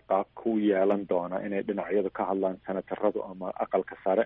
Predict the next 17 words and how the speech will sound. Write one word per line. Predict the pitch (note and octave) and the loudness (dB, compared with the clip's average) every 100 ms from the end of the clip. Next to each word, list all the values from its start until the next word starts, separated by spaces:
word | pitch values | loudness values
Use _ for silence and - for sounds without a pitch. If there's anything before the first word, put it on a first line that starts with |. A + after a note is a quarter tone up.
| - _ _ - | -2 _ _ -2
Een, | G#2+ F#2+ F#2 F#2 G2 | 2 2 2 -2 -4
taas | - A2 | -2 -2
oo | A2 | 0
iyadana | A2 G#2+ G2+ G2 | 2 2 2 -2
labada | G2+ G2+ A2 G#2+ | -2 2 4 4
dhinacba | G#2 F#2 F#2 | 0 -2 0
ay | G2 F#2+ | 0 0
ka | A2 | -4
doodayaan | - G2+ G2+ F#2+ G2 G2+ | 2 4 4 4 0 0
in | G#2 G2 F#2+ F#2+ | -6 -10 -6 0
loo | G2+ G2 | 2 2
baahan | G2+ F2+ G2 | 0 0 -4
yahay | F#2+ - E2 | -8 -4 -2
caddeymo | F2+ G2 G2+ A2 G#2+ _ _ | 0 0 -2 -4 -8 _ _
dheeri | G2 G#2 G#2+ G#2+ | 4 8 8 6
ah, | - _ _ - | 2 _ _ -8
een, | - F#2+ F#2 F2+ F2+ F2+ | -4 0 0 0 0 -2